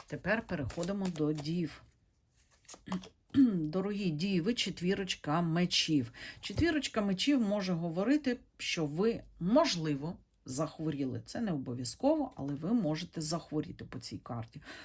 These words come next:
Ви можете бути просто бездіяльним, ви можете бути просто втомленим. Ось, е, ця карта так і радить. Заспокойтесь, відпочиньте,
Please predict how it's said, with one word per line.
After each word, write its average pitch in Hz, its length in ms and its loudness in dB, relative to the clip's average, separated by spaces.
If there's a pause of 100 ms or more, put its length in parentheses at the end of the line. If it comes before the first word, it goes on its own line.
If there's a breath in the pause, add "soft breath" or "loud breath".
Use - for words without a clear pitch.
Ви 254 200 4
можете 226 400 6
бути 180 320 -4
просто 208 540 -2
бездіяльним, 151 1000 -4
ви 196 120 -6
можете 226 440 -2
бути 185 320 -6
просто 190 600 -2
втомленим. 180 840 4 (640 loud breath)
Ось, 156 360 0 (160)
е, 156 360 -2
ця 302 160 6
карта 269 380 2
так 226 260 -2
і 220 80 4
радить. 190 540 2 (260)
Заспокойтесь, 185 1000 -2 (480 soft breath)
відпочиньте, 196 920 -2